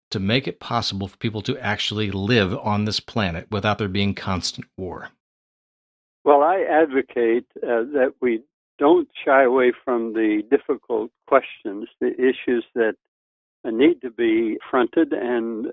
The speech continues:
Speaker 2: and discussed. So therefore, if you're going to have peace by interaction with the person who is different from you are, then you have to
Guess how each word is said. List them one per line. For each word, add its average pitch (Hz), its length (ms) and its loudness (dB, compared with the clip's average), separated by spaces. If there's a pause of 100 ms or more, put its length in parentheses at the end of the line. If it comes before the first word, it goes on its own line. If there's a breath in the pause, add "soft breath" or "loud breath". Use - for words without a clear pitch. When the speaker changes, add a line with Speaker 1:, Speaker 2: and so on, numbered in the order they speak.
(140)
Speaker 2:
and 113 220 -4
discussed. 107 520 -4
So 127 80 0
therefore, 131 480 2 (400)
if 120 140 -4
you're 123 140 2
going 151 340 2
to 123 360 0 (160)
have 127 160 2 (200)
peace 143 200 0 (260)
by 107 420 -2
interaction 110 840 -2
with 110 160 0 (100)
the 110 280 0 (140)
person 127 340 -2
who 104 380 -2
is 104 260 -8
different 165 440 0
from 101 140 -12
you 95 160 -8
are, 107 200 -4 (400)
then 127 380 0
you 117 80 -2
have 123 160 0 (120)
to 113 60 -6